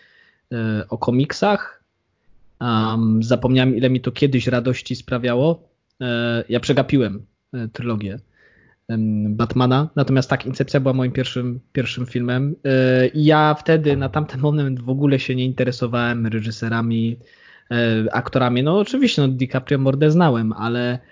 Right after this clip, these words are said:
nic poza tym. Po prostu, no, wywalił mnie z kapciów ten, ten film. Natomiast nawet nie wiedziałem, że to jest Krzysia Nolana film.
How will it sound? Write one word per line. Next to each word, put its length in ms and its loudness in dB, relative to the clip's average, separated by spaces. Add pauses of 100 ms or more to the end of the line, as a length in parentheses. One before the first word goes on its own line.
(360)
nic 280 4
poza 360 4
tym. 420 -8
Po 100 -8
prostu, 440 0
no, 320 2
wywalił 480 2
mnie 180 0
z 80 -16
kapciów 400 -10
ten, 420 -8
ten 200 -8
film. 340 -6 (580)
Natomiast 520 4
nawet 200 2
nie 100 2
wiedziałem, 360 -2
że 80 -8
to 120 -10
jest 140 -10
Krzysia 320 -12
Nolana 460 -8 (240)
film. 200 -16